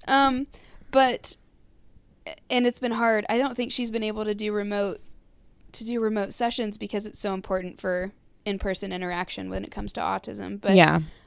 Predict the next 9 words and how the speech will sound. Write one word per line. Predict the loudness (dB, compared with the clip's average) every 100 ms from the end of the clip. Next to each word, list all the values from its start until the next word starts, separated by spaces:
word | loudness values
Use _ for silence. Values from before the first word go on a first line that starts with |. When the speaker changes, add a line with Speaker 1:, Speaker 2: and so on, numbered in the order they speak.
| -4
Speaker 1:
um, | 2 2 0 -6 -10 _ _ _ _ -18 -8
but | -4
they've | -2 0
been | 0
being | 0 -2
safe. | 0 0 0 -6 -20 -20 _
Speaker 2:
Yeah. | 10 12 12
Speaker 1:
Um, | 10 10 12
<laughs> | 12 12 12 12 12